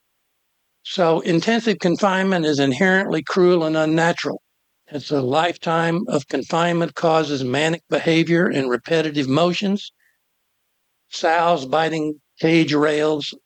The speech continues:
uh, other hogs bite each other, jostling for space, and hens peck cage mates.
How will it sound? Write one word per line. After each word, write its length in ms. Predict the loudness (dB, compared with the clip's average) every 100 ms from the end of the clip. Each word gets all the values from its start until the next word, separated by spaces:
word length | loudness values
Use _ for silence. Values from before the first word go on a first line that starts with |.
| _
uh, 280 | -2 -2 -2 -8 _ _ _ _ -4
other 280 | 0 0
hogs 340 | 2 2 0 0
bite 260 | 0 0
each 240 | -2 -2 0
other, 400 | 2 2 0 -2 -8 _ -6
jostling 560 | -2 0 0 -2 -2 -2
for 140 | -6
space, 580 | -6 -2 0 0 -4 -6
and 160 | -6
hens 520 | 0 4 4 2 -2 -14 _ _ _ _ _ _ _
peck 360 | -2 -2 -4 -20 _ _ _ _ _ -2
cage 360 | 0 2 2
mates. 520 | 2 2 0 -4 -14